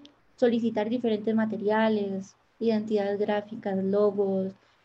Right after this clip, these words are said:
folletos, afiches, papelería, lo que sea, como ir trabajando esto también en paralelo con, con los demás proyectos. Y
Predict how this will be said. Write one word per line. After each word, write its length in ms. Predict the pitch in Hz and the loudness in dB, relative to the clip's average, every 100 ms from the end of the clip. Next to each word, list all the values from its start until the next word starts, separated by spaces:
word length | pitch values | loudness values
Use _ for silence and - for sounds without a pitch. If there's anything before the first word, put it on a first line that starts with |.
| _ - | _ 0
folletos, 760 | 233 220 214 220 220 208 196 | 2 4 2 2 -2 -4 -4
afiches, 560 | 196 196 233 220 202 196 | -6 -2 -2 -2 -6 -8
papelería, 840 | - 190 196 196 220 247 226 208 196 | -10 -6 -4 -2 0 2 2 0 -2
lo 140 | 196 | -6
que 100 | 196 | -8
sea, 320 | 190 247 285 | -2 0 0
como 340 | 277 220 196 196 - _ _ 233 | -2 -2 -2 -6 -10 _ _ -4
ir 180 | 254 | -4
trabajando 500 | 262 262 247 226 226 | 0 0 2 0 0
esto 200 | 233 226 | 0 -2
también 300 | 240 208 208 | -6 -6 -2
en 120 | 214 220 | -2 0
paralelo 600 | 214 185 190 196 208 196 196 _ _ _ _ _ _ | -2 -2 -2 -2 -2 -4 -10 _ _ _ _ _ _
con, 340 | 220 214 214 | -2 -2 -4
con 180 | - 202 | -8 -6
los 100 | 196 | -4
demás 240 | 196 190 196 | -4 -4 -4
proyectos. 540 | 202 208 240 233 196 | 0 2 2 0 -8
Y 120 | 202 | -8